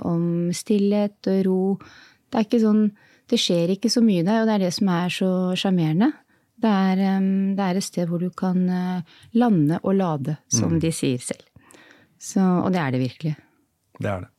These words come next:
Speaker 1: Mm.
Speaker 2: Eh, hvor i prosessen er det du vanligvis kommer inn da?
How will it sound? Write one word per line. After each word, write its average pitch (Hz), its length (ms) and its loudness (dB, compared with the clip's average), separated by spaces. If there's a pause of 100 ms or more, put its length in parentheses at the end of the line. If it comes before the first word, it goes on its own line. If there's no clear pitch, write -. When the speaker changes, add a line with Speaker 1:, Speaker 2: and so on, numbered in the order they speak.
(160)
Speaker 1:
Mm. 156 400 0 (2500)
Speaker 2:
Eh, 139 240 0 (280)
hvor 139 360 2
i 135 80 2
prosessen 131 560 -2
er 117 140 -2
det 107 40 -6
du 110 140 -2
vanligvis 98 540 -6 (100)
kommer - 300 -4
inn 98 340 -6
da? 104 180 -4